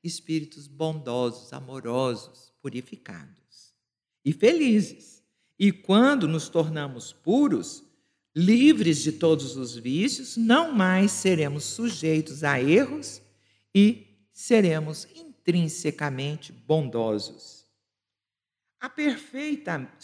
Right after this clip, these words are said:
pureza não é algo com que se nasce e pode ser perdido.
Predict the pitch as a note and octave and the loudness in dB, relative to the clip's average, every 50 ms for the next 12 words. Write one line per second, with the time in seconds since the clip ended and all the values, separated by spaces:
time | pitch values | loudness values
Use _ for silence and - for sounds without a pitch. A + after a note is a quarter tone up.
0 | - - - E3 D3 C#3 D3+ F3 A3 A3+ G3+ E3+ E3+ E3 E3+ F3+ F3+ F3 E3+ D#3+ | -18 -4 -2 0 0 2 2 2 2 2 0 -2 -4 -4 -4 -4 -2 -2 -2 -2
1 | D3+ D3+ E3 F#3 G#3+ B3+ A#3+ B3+ C4 C4 - A3+ G#3+ F#3+ - - E3 D#3 D3 - | -2 0 0 0 0 -2 -2 -4 -8 -4 -2 0 0 0 0 0 0 0 -2 -2
2 | - D#3 C#3+ C3+ B2+ C3 C#3+ E3+ G#3+ C#4 D4 - - C#4+ C#4+ - _ _ _ _ | -4 -6 -4 -2 0 0 2 2 2 0 -2 -4 -8 -8 -10 -14 _ _ _ _
3 | _ _ _ - G3 F#3 - - F#3 F#3+ F#3+ F#3 E3+ E3 E3 - - E3+ E3+ F3 | _ _ _ 0 2 2 2 4 4 6 6 4 2 0 -2 0 2 4 4 4
4 | E3+ - - E3+ E3+ E3 D3+ C#3+ C3 A#2 A2+ C3 D#3+ E3+ E3+ D3+ A#2 - F2+ - | 2 0 2 2 4 4 2 0 -4 -8 -8 -6 -4 -4 -4 -4 -6 -12 -20 -20